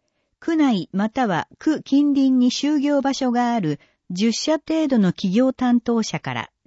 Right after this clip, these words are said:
直接面接や求人内容の説明を受けることができます。求人内容はハローワーク木場ホームページをご覧ください。二次元コードがあります。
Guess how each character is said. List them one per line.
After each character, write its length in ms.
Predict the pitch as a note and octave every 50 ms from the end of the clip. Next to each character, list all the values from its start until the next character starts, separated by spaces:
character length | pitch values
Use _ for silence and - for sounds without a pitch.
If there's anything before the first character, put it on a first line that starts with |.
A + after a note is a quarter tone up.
| _ -
直 100 | - D#3+ - -
接 480 | - - G#3+ G#3 - - F3 E3 - - _ _ _ _ _ -
面 220 | G#3+ B3+ C#4+ C#4+
接 300 | - - C#4 B3 - B3
や 120 | B3+ B3+ A#3+
求 300 | - - - D4 D#4 D4
人 240 | - D4+ D4+ D4+ D4
内 240 | D4 D4+ C#4+ B3
容 160 | A#3 G3+ F#3 E3+
の 100 | D#3 D3+
説 300 | - F3+ F3 - - B3
明 260 | C4 C4+ C4 B3+ B3+
を 100 | B3 A#3+
受 100 | A#3 A3+
け 100 | - B3
る 80 | A3 G3
こ 140 | - D3+ -
と 100 | D3 B2+
が 100 | C#3 B2+
で 120 | C3 B2+
き 160 | - - C3
ま 120 | A#2 A#2 B2+
す。 240 | - - - - _ _ _ _ _ _ _ _ _ _ _ _ _ _ _ _ _ _ _ _ _ _ _ _ _ _ _
求 240 | - - D4+ D#4 D4+
人 260 | C#4+ D4+ D4+ D4+ D4
内 300 | D4 D4 D4 C#4 B3 A3
容 180 | G#3 G3 F3+
は 220 | D#3+ D3+ D3 D3 - _ _ _ _ _
ハ 200 | - - A3+ A#3
ロ 240 | C4 D4 D4+ D#4
ー 120 | D4+ D4 D4
ワ 40 | C#4+
ー 60 | B3
ク 160 | - - -
木 160 | - - A3
場 120 | G#3+ B3+ B3
ホ 200 | - B3+ C4 C4+
ー 40 |
ム 140 | B3+ B3+ B3+
ペ 220 | A#3 - B3 A#3 G#3+
ー 60 | F#3
ジ 140 | - D#3 C#3
を 160 | C3 B2+ -
ご 140 | - - D3+
覧 200 | D3+ D#3 D#3+ D3+
く 80 | - D#3+
だ 160 | D3+ D3 D3+
さ 200 | - - D3+ C#3+
い。 180 | B2 - - _ _ _ _ _ _ _ _ _ _ _ _ _ _ _ _ _ _
二 160 | - G#3 A3 G#3+
次 120 | B3+ C#4+
元 240 | D4 D4+ D4 C#4+ C#4+
コ 200 | - C#4 C#4 C4
ー 40 | G#3+
ド 120 | F3+ D#3
が 200 | C#3 C3+ C3 B2+
あ 60 | C3
り 140 | B2+ C3 C3
ま 160 | C3+ B2+ C3
す。 300 | D3 - - - _ _